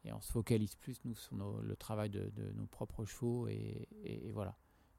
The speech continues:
On, on a envie d'être un lieu d'échange, en fait, aussi, pour pouvoir donner la possibilité à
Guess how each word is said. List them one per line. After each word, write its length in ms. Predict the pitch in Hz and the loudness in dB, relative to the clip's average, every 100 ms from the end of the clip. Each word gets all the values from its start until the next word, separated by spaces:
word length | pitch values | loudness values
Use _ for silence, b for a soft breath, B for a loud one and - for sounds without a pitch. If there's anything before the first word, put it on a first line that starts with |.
| - - | -20 -6
On, 60 | 104 | -4
on 300 | 95 98 104 | 0 0 2
a 40 | |
envie 300 | 113 107 127 | 2 4 4
d'être 220 | 131 - | 2 2
un 80 | 117 | 4
lieu 160 | 107 120 | 6 6
d'échange, 400 | 123 - 135 107 | 6 6 2 2
en 120 | 95 | 0
fait, 240 | 113 123 | -2 -2
aussi, 320 | 101 - 143 139 | -4 -2 -4 -2
pour 140 | - 98 | -4 -4
pouvoir 320 | - 107 104 | -2 2 2
donner 220 | 104 107 | 2 2
la 100 | 107 | 0
possibilité 680 | - 95 - 95 - 110 101 | -2 -6 -6 -6 -2 -2 0
à 180 | 90 | -2